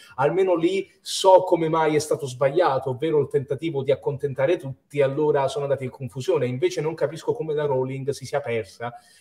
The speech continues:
in una sceneggiatura del genere. E questa cosa mi ha fatto molto dispiacere. Ehm, tuttavia, nonostante il secondo sia terminato con un colpo di scena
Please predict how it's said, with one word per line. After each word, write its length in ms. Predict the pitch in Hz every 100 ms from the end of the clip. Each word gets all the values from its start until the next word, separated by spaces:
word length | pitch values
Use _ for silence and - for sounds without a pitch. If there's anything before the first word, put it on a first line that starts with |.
| _
in 140 | 139 156
una 160 | 143
sceneggiatura 580 | 135 147 139 143 - 139
del 220 | 117 113
genere. 640 | 113 156 143 117 110 107 - _ -
E 200 | 143 135
questa 220 | 156 180
cosa 160 | 208 196
mi 80 | 160
ha 40 |
fatto 280 | - 139 147
molto 340 | 156 196 -
dispiacere. 800 | 151 - 143 127 123 107 139 240 - _ _ _ _ _
Ehm, 640 | 165 156 147 147 147 147 -
tuttavia, 800 | 415 403 - 156 120 123 208 - - _ -
nonostante 560 | 175 196 - 440 440
il 60 | 226
secondo 460 | - 165 175 151 139
sia 160 | -
terminato 580 | 160 156 143 147 127 120
con 100 | 131
un 120 | 139 131
colpo 320 | 185 190 170
di 80 | 135
scena 580 | - 156 151 135 -